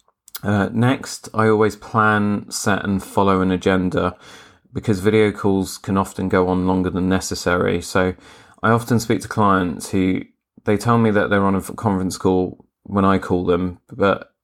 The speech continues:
it's okay for us to carry on talking because their conference call is dragging on and they're really <laughs> bored. So look, this shouldn't happen in the first place if you've properly planned a video call. Um, set an agenda, share it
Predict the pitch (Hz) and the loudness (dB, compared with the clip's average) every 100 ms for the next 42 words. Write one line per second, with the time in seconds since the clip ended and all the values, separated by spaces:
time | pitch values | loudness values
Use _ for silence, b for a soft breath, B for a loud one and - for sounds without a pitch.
0 | - 104 - 98 92 - 92 92 98 - | -6 -4 2 2 2 2 2 2 -2 -2
1 | - - 92 92 92 - 98 92 95 87 | -6 -2 0 0 0 0 0 0 -2 -2
2 | 92 - 90 90 - 98 92 85 - 92 | -4 -2 0 0 0 0 0 -4 -2 -2
3 | 90 - 95 90 92 92 90 90 90 87 | -2 0 -2 0 0 0 0 0 0 0
4 | 92 95 92 85 90 82 98 - - B | 0 0 0 -6 -4 -2 -2 -4 -14 B
5 | B B B _ - - 117 107 104 101 | B B B _ -10 -2 2 4 4 2
6 | - 101 101 76 - 127 117 - - 123 | 0 2 2 0 -2 -2 0 -2 -2 2
7 | 104 95 101 101 - 95 90 - 98 92 | 2 2 2 0 2 2 2 2 0 0
8 | - 92 87 - 90 98 85 - 101 - | 0 0 0 -2 -2 -2 -2 -2 -4 0
9 | 92 - 101 92 92 92 90 95 95 101 | -4 -2 0 2 0 -2 0 2 2 0
10 | - 98 101 - B B B B - 98 | 0 -2 -2 -6 B B B B -4 0
11 | 98 - - _ _ - - 120 127 120 | 0 -2 -10 _ _ -6 -2 0 2 2
12 | 104 92 90 98 104 113 - - 120 110 | 2 2 2 2 2 0 -4 -2 2 4
13 | 107 113 - | 4 2 0